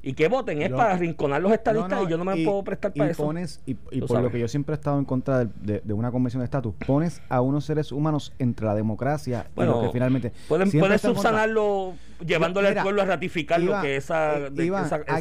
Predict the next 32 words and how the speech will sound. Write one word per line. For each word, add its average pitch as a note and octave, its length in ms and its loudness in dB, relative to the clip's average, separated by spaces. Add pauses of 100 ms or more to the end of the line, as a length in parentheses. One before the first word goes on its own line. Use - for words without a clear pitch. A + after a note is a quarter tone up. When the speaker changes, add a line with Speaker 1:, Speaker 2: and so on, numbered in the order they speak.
Speaker 2:
aquí F#3 80 2
las G3 120 2
Speaker 1:
de G3 40 0
Speaker 2:
alternativas F3 640 -2
son, E3 380 -4
son E3+ 200 -2
básicas. C3 540 0
Eh, A2+ 160 0
están C3 240 0
los D#3 100 2
informes D3+ 320 -2
congresionales, C#3 640 0
están B2+ 200 -4
los C#3 80 0
informes C#3+ 260 -2
de C3+ 80 0
Casa C3 260 0
Blanca, C3+ 300 0
está B2 100 -6
el C3 60 -2
derecho C3+ 260 -4
internacional. C3+ 760 0
Speaker 1:
Sí, G3+ 100 4
pero G#3 160 8
la G3 60 6
Speaker 2:
Eh, F3 60 2
Speaker 1:
asamblea, F3 340 2
la E3+ 80 0
asamblea D#3+ 260 0
Speaker 2:
la D#3 40 -4
Speaker 1:
te F#3+ 60 -4
provee, G3+ 360 0